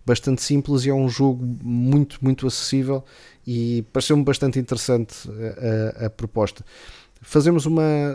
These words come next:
segunda ronda, eu só queria referir estes dois por causa das demos e, portanto, dar um bocadinho de inside em relação, para além da apresentação pura e dura. Uh, segunda ronda, e volto à, à mesma questão. Um, Hélio, queres falar então do,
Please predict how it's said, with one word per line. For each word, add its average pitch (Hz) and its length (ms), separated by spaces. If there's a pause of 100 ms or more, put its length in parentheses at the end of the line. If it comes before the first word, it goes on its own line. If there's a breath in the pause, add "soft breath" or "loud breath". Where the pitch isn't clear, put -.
(100)
segunda 147 400
ronda, 147 580
eu 117 120
só - 120
queria 127 240
referir 120 360
estes 120 240
dois 120 180
por - 140
causa 107 240
das 107 180
demos 104 460
e, 107 60
portanto, - 420
dar 107 120
um 104 40
bocadinho 104 340
de 101 80
inside 101 460 (200)
em 104 120
relação, 101 500
para 104 140
além 110 180
da 104 80
apresentação 101 680
pura 110 220
e 107 60
dura. 117 320 (560 loud breath)
Uh, 127 320
segunda 160 560
ronda, 165 640
e 139 220
volto 127 500
à, 123 240
à 117 40
mesma 117 280
questão. 135 440 (480 loud breath)
Um, 120 720 (140)
Hélio, 135 360
queres 135 580 (120)
falar 131 280
então 135 300
do, 139 360